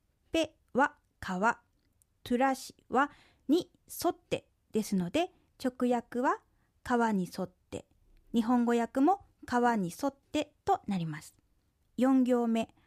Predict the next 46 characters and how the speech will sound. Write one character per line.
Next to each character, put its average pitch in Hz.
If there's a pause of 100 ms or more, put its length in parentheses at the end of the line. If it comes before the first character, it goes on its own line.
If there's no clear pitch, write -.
(300)
ア 311
ラ 330
キ 214
ア 180
ン 175
ワ - (240)
を 349 (300)
単 247
語 233
に 220
分 208
け 185
て - (180)
訳 180
す -
と、 330 (280)
ア 262
ラ 262
キ - (120)
は 285 (340)
来 294
る、 196 (420)
ア 262
ン 185 (140)
は 311 (320)
私 240
が、 226 (440)
ワ 277 (180)
は 220 (120)
し -
て -
で 190
す -
の 165
で、 311 (340)
直 269
訳 269
す 262
る 254
と、 370 (420)
来 381
る - (200)
私 254
が 247
し -
て -